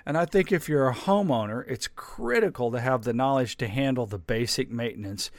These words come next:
even if you don't do the work yourself. You need to understand the basics so you can be treated fairly. I routinely help my kids with stuff on their houses now,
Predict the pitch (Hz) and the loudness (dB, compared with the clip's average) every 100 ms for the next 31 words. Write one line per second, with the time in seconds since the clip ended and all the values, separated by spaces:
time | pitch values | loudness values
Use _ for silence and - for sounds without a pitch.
0 | - - - 143 180 185 165 147 143 139 | -20 -20 -6 2 4 4 2 0 0 2
1 | 143 139 131 135 123 117 117 - 117 - | 2 2 0 2 2 0 -2 -2 -4 2
2 | 175 139 107 - - - - - 113 131 | 6 6 4 -4 -18 -20 -20 -8 0 2
3 | 147 147 151 147 - 147 151 151 117 139 | 4 2 0 0 0 2 2 0 4 4
4 | 135 - 101 - - - - 123 117 117 | 4 2 -4 -8 -10 -8 -2 -2 -2 -2
5 | 113 - - 120 104 95 - 143 127 87 | -4 -2 2 2 2 -6 0 2 2 0
6 | 71 - _ _ _ - - - - 135 | -10 -20 _ _ _ -20 -20 -18 -2 0
7 | 131 143 - 190 180 156 143 127 123 117 | 2 2 2 2 4 2 2 2 -2 -2
8 | - 135 - 120 - 127 123 120 110 135 | 0 0 0 -4 0 0 0 0 2 4
9 | 147 123 107 101 101 95 107 92 95 | 4 2 -2 -4 -6 -6 -8 -6 -8